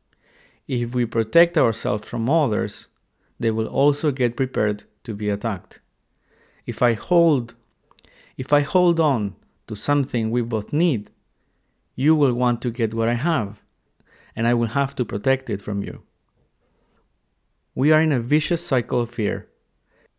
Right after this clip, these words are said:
Can we all stop it and break the cycle? Realistically, it is impossible to coordinate for all humans to agree on something. But what is possible is to facilitate change by example.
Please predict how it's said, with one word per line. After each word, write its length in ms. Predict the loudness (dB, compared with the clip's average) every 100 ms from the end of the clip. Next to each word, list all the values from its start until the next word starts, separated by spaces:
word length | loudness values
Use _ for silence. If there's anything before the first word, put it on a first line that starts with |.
| _ _ _ _ _
Can 160 | -4 0
we 100 | 4
all 140 | 4
stop 400 | 2 2 2 2
it 220 | 2 0 -4 _
and 200 | -4 0
break 220 | 2 2 2
the 100 | -2
cycle? 560 | 0 -2 -2 -6 -8 _ _ _ _ _ _ _ _ _ -4
Realistically, 880 | 0 2 2 0 -4 -2 -2 -2 -6
it 100 | -4
is 160 | -2 -2
impossible 580 | 0 0 0 2 2 0
to 120 | -2
coordinate 760 | -2 0 2 0 0 0 -4 -20 _
for 240 | -4 0
all 200 | 4 4
humans 480 | 2 -2 0 -2 -4
to 120 | -4
agree 420 | -2 -2 -2 -4 -6 _
on 140 | -6 -2
something. 540 | 2 0 0 -4 -6 -12 _ _ _ _ _ _ _ -6
But 200 | -4 0
what 180 | 2 4
is 180 | 4
possible 680 | 2 0 0 0 -2 -2 -4
is 160 | -6 -6
to 100 | -6
facilitate 720 | -4 -4 0 0 0 -4 -6
change 440 | -4 -2 -2 -4 -2
by 140 | 0
example. 640 | 0 0 -2 -2 -6 -10